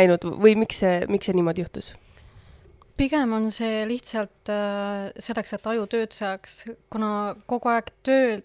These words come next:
Speaker 2: teha ja kodus olla, siis lõpuks see aju sureb ära, sest kogu aeg sul on üks ja sama asi teha. Aga muidugi on ka see, et lastele näidata eeskuju. Ja noh, muidugi sa saad ju, noh,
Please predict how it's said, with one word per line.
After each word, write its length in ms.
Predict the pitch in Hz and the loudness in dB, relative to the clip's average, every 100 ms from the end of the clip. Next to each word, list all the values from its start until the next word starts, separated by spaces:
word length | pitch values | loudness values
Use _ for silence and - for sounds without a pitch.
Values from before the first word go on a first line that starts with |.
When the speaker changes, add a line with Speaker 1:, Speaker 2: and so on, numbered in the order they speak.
| _ 226 | _ -8
Speaker 2:
teha 300 | 214 208 202 | -4 -4 -4
ja 140 | 202 | -6
kodus 380 | 202 254 240 202 214 | -4 -2 -2 -4 -6
olla, 220 | 208 202 202 | -4 -6 -8
siis 220 | 220 - - | -8 -8 -8
lõpuks 400 | 226 - - - | -8 -10 -12 -10
see 80 | 208 | -6
aju 220 | 226 220 | -4 -6
sureb 380 | - 233 208 202 | -4 -4 -2 0
ära, 140 | 214 190 | -2 -4
sest 300 | - - - | -12 -12 -6
kogu 180 | 214 | -2
aeg 160 | 226 214 | -2 -4
sul 140 | 208 208 | -8 -8
on 80 | |
üks 160 | 220 - | -8 -8
ja 60 | 214 | -4
sama 300 | 226 202 185 - 208 | -4 -4 -8 -8 -8
asi 160 | 226 208 | -8 -8
teha. 240 | 202 190 - - - - - - - 214 | -8 -10 -12 -20 -20 -20 -20 -20 -6 -2
Aga 300 | 208 208 202 202 202 | 0 0 2 2 2
muidugi 320 | 214 247 247 | 0 -2 -2
on 140 | 202 202 | -4 -6
ka 80 | 202 | -6
see, 300 | 254 233 196 | -4 -4 -6
et 180 | - 214 | -6 -2
lastele 400 | 233 - 202 196 | -2 -2 -6 -4
näidata 400 | 202 196 - 220 | -6 -8 -6 -4
eeskuju. 540 | 220 - - 180 185 202 _ _ _ _ _ _ _ _ - 208 | -4 -8 -10 -8 -8 -14 _ _ _ _ _ _ _ _ -10 -6
Ja 140 | 208 202 202 196 202 | -4 -4 -6 -6 -8
noh, 80 | 214 | -6
muidugi 400 | 233 247 214 214 | -6 -6 -6 -6
sa 140 | 196 | -6
saad 100 | 226 | -6
ju, 140 | 214 208 202 202 196 - - | -6 -6 -6 -6 -8 -14 -14
noh, 80 | 214 | -14